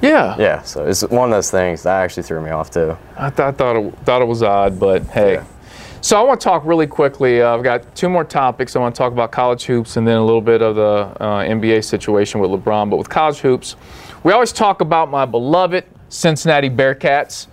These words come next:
Speaker 1: who you are not a fan of because you're a Musketeer fan. I don't know. That's only, the only problem I have with your, how your family raised you was they raised you a Musketeer fan. <clears throat>
Speaker 2: I'm winning right now.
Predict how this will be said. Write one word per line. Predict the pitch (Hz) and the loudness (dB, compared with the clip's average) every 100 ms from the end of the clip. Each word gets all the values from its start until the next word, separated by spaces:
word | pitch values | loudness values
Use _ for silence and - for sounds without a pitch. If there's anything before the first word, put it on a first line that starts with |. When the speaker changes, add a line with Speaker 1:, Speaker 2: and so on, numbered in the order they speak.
| - | -18
Speaker 1:
who | - | -4
you | 151 170 240 - | -2 0 2 2
are | 139 | 0
not | 127 139 165 | 0 0 0
a | 151 | 0
fan | - - 147 147 | -4 -2 0 0
of | 147 143 | 0 0
because | 131 117 131 120 | -4 -2 -2 0
you're | 135 135 123 | 2 4 4
a | 104 | 2
Musketeer | 113 131 - 120 - 135 131 131 | 0 -2 -2 -8 -2 0 0 -2
fan. | - 135 135 131 127 | -2 0 2 0 0
I | 117 | -2
don't | 117 113 - | 0 -2 -4
know. | 120 117 117 107 - - - - | -2 2 2 0 -4 -18 -18 -4
That's | 123 - - - - | -4 -4 -18 -20 0
only, | 190 254 | 2 4
the | 190 120 | 4 4
only | 262 311 | 4 2
problem | - 202 180 | 0 0 0
I | 160 | -2
have | 156 151 | 0 -2
with | 139 131 127 - - | -2 -4 -6 -18 -4
your, | 123 - - | -4 -4 -6
how | 127 127 | -2 0
your | 120 | 0
family | 127 120 113 | 0 0 0
raised | 107 110 107 | 2 0 0
you | 104 104 | -2 0
was | 101 98 - - - - | 2 0 -2 -14 -20 -2
they | 113 | 0
raised | 117 135 131 120 | 4 2 2 0
you | 120 | 0
a | |
Musketeer | 113 113 - - - 104 | 0 -4 -6 -12 -2 -2
fan. | 95 104 98 95 95 - | 0 -2 0 -2 -4 -16
<clears throat> | - | -4
Speaker 2:
I'm | - 180 123 - | 0 2 0 -2
winning | 107 101 | 0 0
right | 85 | -2
now. | 90 90 | -2 -4